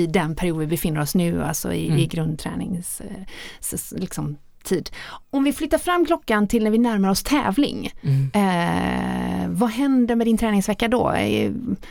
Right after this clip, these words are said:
Speaker 1: ta oss till när det är, säg, två veckor kvar till, till tävlingsstart.
Speaker 2: Eh, då kör man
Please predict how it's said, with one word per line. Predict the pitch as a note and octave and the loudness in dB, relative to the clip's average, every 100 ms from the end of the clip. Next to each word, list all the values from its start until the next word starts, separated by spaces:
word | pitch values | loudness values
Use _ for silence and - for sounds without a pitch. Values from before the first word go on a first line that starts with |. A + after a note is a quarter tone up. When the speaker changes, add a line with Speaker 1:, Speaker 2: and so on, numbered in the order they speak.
| - - - A3 - | -20 -18 -12 -10 -4
Speaker 1:
ta | C4 B3 | 0 2
oss | A#3+ | 0
till | - B3 | 0 2
när | A3 | 2
det | G#3+ A3 | 4 2
är, | F#3 - - | 0 -6 -12
säg, | - A3 | -2 -2
två | - B3 | 2 2
veckor | A3 - | 2 0
kvar | E3 D#3 C3+ | 0 0 0
till, | - D3+ C#3 - | 0 -2 -2 -4
till | D#3+ D#3 | -2 -2
tävlingsstart. | - D#3+ D3 C#3+ - - - - - - - - - - _ _ - | 0 0 2 2 -2 -2 -12 -16 -20 -20 -20 -20 -20 -20 _ _ -2
Speaker 2:
Eh, | D3 C#3+ C#3+ C3+ C3+ - - - _ | 2 2 2 0 -2 -8 -20 -20 _
då | F3 D#3+ | -4 -2
kör | D#3+ D#3+ | 0 0
man | D3 C3+ C3+ C#3+ | 0 0 -2 -6